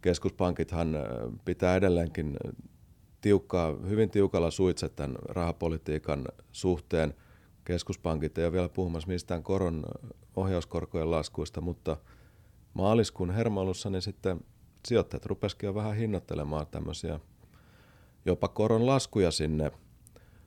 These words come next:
keskuspankkien, varsinkin Yhdysvaltain keskuspankin kohdalle, ja se oli aika iso muutos. Että saa nähdä, miten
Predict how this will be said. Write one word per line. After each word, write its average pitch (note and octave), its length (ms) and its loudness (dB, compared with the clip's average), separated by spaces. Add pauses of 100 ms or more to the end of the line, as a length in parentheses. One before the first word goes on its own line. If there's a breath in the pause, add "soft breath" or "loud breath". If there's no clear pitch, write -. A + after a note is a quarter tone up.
(500 soft breath)
keskuspankkien, F2 720 0
varsinkin F2+ 380 0
Yhdysvaltain F2 600 2
keskuspankin D2+ 920 -4 (340)
kohdalle, C2 640 -2
ja A1+ 160 -8 (360)
se - 100 -6
oli F2 120 0
aika F2 200 0
iso F#2+ 200 0
muutos. F2 480 -2 (360)
Että - 320 -10 (800 soft breath)
saa F#2+ 240 2
nähdä, A2+ 300 4
miten G2+ 380 2